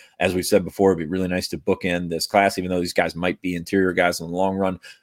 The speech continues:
Bookend this twenty twenty-four class with a couple of Pennsylvania guys, although Notre Dame is certainly there lurking for Peter Jones. Uh, a couple of big additions late in the week.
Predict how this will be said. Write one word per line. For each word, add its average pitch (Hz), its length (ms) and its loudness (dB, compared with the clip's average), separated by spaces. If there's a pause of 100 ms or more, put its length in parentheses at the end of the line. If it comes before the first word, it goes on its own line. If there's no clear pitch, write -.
(120)
Bookend 95 480 6
this 92 200 0
twenty 92 240 -4
twenty-four 87 440 -2
class 85 280 0
with - 80 -18
a - 40 -6
couple - 280 -2
of - 60 -4
Pennsylvania 85 540 -6
guys, 92 360 4
although 87 200 0
Notre 87 260 -2
Dame 85 220 -2
is 82 80 -4
certainly 87 320 -4
there 87 180 2
lurking 87 420 -2 (360)
for 120 240 12
Peter 98 260 6
Jones. 98 480 2
Uh, 87 240 4
a 85 40 -8
couple - 260 4
of 85 160 -4
big 101 180 2
additions 90 580 -4
late 95 320 0
in 98 60 -8
the 95 80 -4
week. 95 320 0